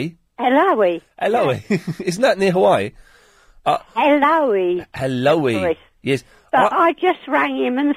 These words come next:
Speaker 1: said, <laughs>
Speaker 2: Yeah.
Speaker 1: as I didn't like your tune.
Speaker 2: Yeah, well, it wasn't
Speaker 1: uh,
Speaker 2: mine,
Speaker 1: uh,
Speaker 2: it was
Speaker 1: does
Speaker 2: Rick.
Speaker 1: that mean you're not gonna <laughs> send me that cassette?
Speaker 2: No. Uh, w-,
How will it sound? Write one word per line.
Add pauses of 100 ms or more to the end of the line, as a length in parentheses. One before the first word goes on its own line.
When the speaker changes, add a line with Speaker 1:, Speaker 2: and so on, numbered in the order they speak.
Speaker 1:
said, (320)
<laughs> (260)
Speaker 2:
Yeah.
Speaker 1:
as
I
didn't
like
your (540)
tune.
Speaker 2:
Yeah,
well,
it
wasn't
Speaker 1:
uh,
Speaker 2:
mine,
Speaker 1:
uh,
Speaker 2:
it
was
Speaker 1:
does
Speaker 2:
Rick.
Speaker 1:
that
mean
you're
not
gonna
<laughs>
send
me (160)
that
cassette?
Speaker 2:
No. (100)
Uh,
w-,